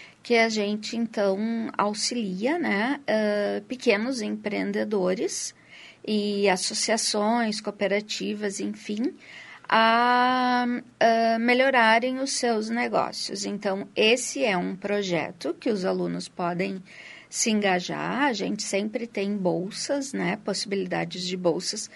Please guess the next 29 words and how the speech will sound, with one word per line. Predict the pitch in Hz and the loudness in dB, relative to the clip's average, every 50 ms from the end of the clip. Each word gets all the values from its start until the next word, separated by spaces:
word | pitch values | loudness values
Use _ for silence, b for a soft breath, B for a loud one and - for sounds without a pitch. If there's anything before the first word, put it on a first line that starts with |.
| B B B B | B B B B
remuneradas | - - 202 202 214 226 233 233 208 185 165 151 165 190 233 214 202 190 180 - 190 | -4 0 0 2 2 2 2 2 2 4 4 4 4 2 2 0 -2 -4 -4 -4 -4
ou | 180 175 | -2 -2
mesmo | 180 180 175 170 180 196 208 226 220 | -2 -2 -2 -2 -2 -4 -4 -4 -4
uma | 202 185 185 180 180 | -4 -4 -2 -4 -4
atuação | 185 - - 190 185 180 - - 180 175 180 | -6 -6 -6 -6 -6 -6 -4 -4 -4 -4 -4
como | 180 - 185 185 190 185 | -4 -4 -4 -4 -4 -6
voluntário. | 190 196 190 180 180 190 190 202 220 214 - 214 190 202 208 220 320 - B B B B B B B B B B B B _ | -4 -4 -4 -4 -4 -4 -6 -6 -6 -4 -2 0 0 0 0 -2 -4 -6 B B B B B B B B B B B B _
E | - - 277 | 0 2 4
nós | 285 277 285 285 294 285 - - | 4 6 4 4 2 2 -2 -2
temos | - - 240 233 226 226 240 254 262 277 277 285 294 285 277 277 | 2 4 4 4 4 4 2 2 2 2 2 4 2 2 0 -2
projetos | - - 277 285 294 285 247 226 202 196 202 202 - 277 269 262 240 214 | -2 2 4 4 4 6 6 6 6 6 4 0 -2 -4 -4 -4 -4 -4
de | 214 254 269 | -4 -6 -6
pesquisa, | 269 - 381 466 508 - - - - - 233 220 202 196 208 202 | -4 -2 -2 -2 0 -2 -6 -8 -6 -4 -4 -2 -2 -2 -2 -2
né? | 196 190 190 185 202 247 | 0 2 2 2 2 2
Porque | 240 - 277 269 262 - 269 226 240 240 | 0 -2 -4 -4 -2 0 0 2 2 2
uma | - - 247 254 285 | 0 0 0 0 0
coisa | 285 - 285 254 254 254 277 | 0 2 2 2 2 2 0
que | 269 - - 269 | -2 -4 -8 -4
também, | 269 - 269 262 262 240 214 214 220 254 285 294 | -2 0 0 0 2 2 2 2 2 2 0 -2
às | 269 247 220 | -2 -2 -2
vezes, | - 214 208 208 202 214 220 214 214 208 | 0 0 0 0 0 -2 -6 -6 -4 -4
os | 214 208 202 190 190 | -2 -2 -2 0 0
alunos | 196 196 202 196 190 196 196 196 180 | 0 2 2 0 0 -2 -2 -4 -4
não | 180 180 170 165 | -4 -4 -4 -6
sabem | 170 - - - 220 262 285 233 202 190 190 B B B B B B B B B - | -6 -6 -4 -2 0 0 0 0 -2 -4 -6 B B B B B B B B B -2
ou | 202 208 214 214 | 2 2 2 2
têm | 214 214 220 196 196 202 | 2 0 -2 0 0 0
dúvidas | 185 180 190 202 214 214 202 185 170 180 160 170 | 0 0 0 0 0 -2 -2 -2 0 0 -2 -2
sobre, | - - - - 208 220 240 311 302 226 185 190 208 | -2 -6 -6 -2 -2 0 0 0 0 0 -2 -2 -4